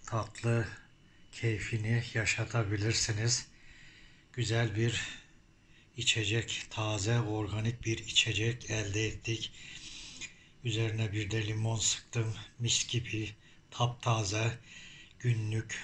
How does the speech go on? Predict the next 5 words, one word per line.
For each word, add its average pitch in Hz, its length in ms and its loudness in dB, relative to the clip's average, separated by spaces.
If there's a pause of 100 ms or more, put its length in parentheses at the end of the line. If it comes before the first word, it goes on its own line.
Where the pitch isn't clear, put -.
(220)
bu 113 80 -2
şekilde 110 720 2 (580)
içeceğimizi 107 880 2
hazırlayabiliyoruz. 107 1300 2 (540)
Pastalarımızla, 110 1080 0